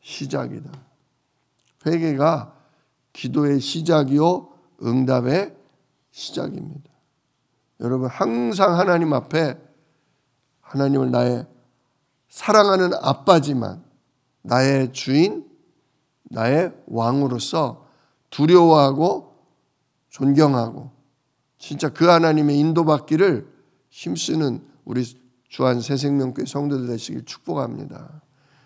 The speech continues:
자, 회개합니다. 하면서 칠 절에도 "주를 향하여 크게 악을 행하여" 하면서 "뭐를, 뭐를 지키지 않았습니다." 그러면서 팔 절에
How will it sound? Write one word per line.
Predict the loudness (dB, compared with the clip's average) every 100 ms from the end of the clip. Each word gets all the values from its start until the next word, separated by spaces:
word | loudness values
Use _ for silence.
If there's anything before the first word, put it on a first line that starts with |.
| _
자, | 0 0 0 -10 _ _ 0
회개합니다. | 4 8 8 8 4 4 2 0 -8 _ _ _ _ _ _ _ _ _ _ _ _ _ _
하면서 | -2 0 2 2
칠 | 0 -4 -2
절에도 | 2 4 4 6 4 4 -2 -20 _ _ _ _ _ _ _ -6
"주를 | 2 4 8 10 10
향하여 | 8 8 8 6 4
크게 | -6 -4 2 4 2 0
악을 | -4 2 6 6
행하여" | 6 4 2 2 2 2 0
하면서 | -2 -2 -4 -8 -20 -4
"뭐를, | 4 6 6 6 4
뭐를 | 2 0 2 2 2 0
지키지 | -8 -6 -6 -2 0
않았습니다." | 2 2 0 0 -2 0 0 2 2 2 -2 -8 _ _ _ _ _ _ _ _ _ _ _
그러면서 | 2 4 6 4
팔 | 0 -2 2
절에 | 4 4 4